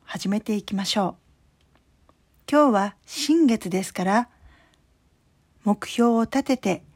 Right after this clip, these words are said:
お月様に宣言すると願いが叶うと言われています。特にお羊座の新月は、魂がステップアップするタイミングです。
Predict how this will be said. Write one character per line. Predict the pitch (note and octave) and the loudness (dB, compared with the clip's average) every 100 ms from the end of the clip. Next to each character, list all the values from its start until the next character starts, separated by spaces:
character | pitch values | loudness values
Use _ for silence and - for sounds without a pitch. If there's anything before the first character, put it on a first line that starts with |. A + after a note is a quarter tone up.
| _ _ _ _ | _ _ _ _
お | C#4 | -4
月 | D4+ - D#4 | -4 -4 -4
様 | - G3 F#3+ | -2 -2 -2
に | F3+ | -4
宣 | - G3 G#3+ | -2 2 2
言 | A#3 A3+ | 2 0
す | - | -2
る | F3 | -8
と | F3 G3+ G3+ _ _ _ _ _ F#3+ | -4 -4 -4 _ _ _ _ _ -2
願 | G#3 C4 C4+ | 4 6 6
い | |
が | A3 F3+ - - | 4 2 -4 -8
叶 | F#3+ G#3+ C#4+ | -2 2 2
う | |
と | - B3+ - | 2 -2 -2
言 | F#3 | -4
わ | F3 | -4
れ | F3 | -6
て | F3+ | -4
い | E3+ | -2
ま | E3+ G3 | -2 -6
す。 | - - _ _ _ _ _ _ _ _ _ _ _ | -10 -20 _ _ _ _ _ _ _ _ _ _ _
特 | - E4 D4 | -4 4 6
に | A3 G#3+ - _ _ - | 6 2 -4 _ _ -8
お | G#3+ | -6
羊 | G3 - C#4 B3 B3+ | -6 -4 -2 0 2
座 | B3+ | 4
の | A#3+ C4 - | 6 4 2
新 | - - A3 | -4 0 2
月 | F3+ F3 - | 0 -4 0
は、 | G3+ B3 - _ _ _ _ _ _ _ | 0 0 -4 _ _ _ _ _ _ _
魂 | - B3 A#3 - F#3+ | 4 6 4 0 -2
が | F3+ G3 G#3 _ - | -2 -2 -4 _ -18
ス | - | -6
テ | - | -2
ッ | C4+ | -2
プ | B3+ D4 | -2 -2
ア | |
ッ | D4+ | -2
プ | - | -4
す | - F3 | -6 -4
る | G3+ - | -6 -8
タ | - G#3 | -6 -4
イ | G3 | -2
ミ | F#3 | -2
ン | F3+ | -4
グ | E3+ | -4
で | F3+ | -6
す。 | G3+ - | -8 -16